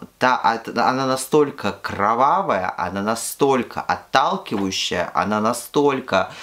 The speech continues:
жуткая, что она до сих пор у меня сидит в голове. <laughs> И я решил, что подобные книги, как-то часто я читать точно не могу, но вот раз в год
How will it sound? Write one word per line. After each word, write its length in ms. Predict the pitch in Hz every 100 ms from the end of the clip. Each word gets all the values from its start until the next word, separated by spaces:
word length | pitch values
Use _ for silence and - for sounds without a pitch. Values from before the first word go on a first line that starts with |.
| - - -
жуткая, 1000 | - - 202 233 349 - 90 82 80 - - -
что 720 | - - 143 135 92 78 - - _ _ _
она 240 | - 117 156
до 80 |
сих 260 | 175 190 -
пор 180 | 117 110
у 40 |
меня 160 | 120 107
сидит 300 | - 92 87
в 20 |
голове. 480 | 85 90 85 82 - 127
<laughs> 160 | 123 -
И 80 | 120
я 340 | 170 123 127
решил, 380 | 120 - 175 226
что 480 | - - 127 120 - - - -
подобные 560 | 123 113 147 - 104 104
книги, 640 | - 120 208 180 98 - -
как-то 320 | 113 - 117
часто 640 | - 127 120 - - - -
я 140 | 98
читать 380 | - - 92 -
точно 360 | 170 226 -
не 120 | 92 95
могу, 280 | 87 - -
но 120 | 107
вот 180 | 95 95
раз 220 | 90 85
в 60 |
год 340 | 87 147 254